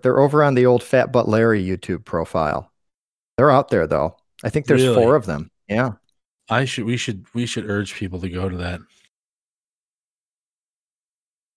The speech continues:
Speaker 1: There's, it, there's one point where, um, where our friend Sean gets a hold of the camera. And of course that gets tough because sometimes,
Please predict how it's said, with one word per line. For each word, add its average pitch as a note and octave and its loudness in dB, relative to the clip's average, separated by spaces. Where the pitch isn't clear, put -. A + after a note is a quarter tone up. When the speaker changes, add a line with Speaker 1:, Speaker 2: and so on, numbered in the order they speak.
Speaker 1:
There's, D3 4
it, - -8
there's C3+ 2
one D#3 2
point C#3+ 0
where, A2 0
um, E2+ -4
where A#2 2
our G#2+ 4
friend A#2+ 0
Sean C#3 0
gets A#2 -4
a G#2+ -2
hold G#2+ -2
of F#2+ -2
the F#2+ -6
camera. G2 -4
And A2 -2
of A2+ -2
course C3+ 4
that - 0
gets - 2
tough A2 2
because G#2 0
sometimes, A#2 0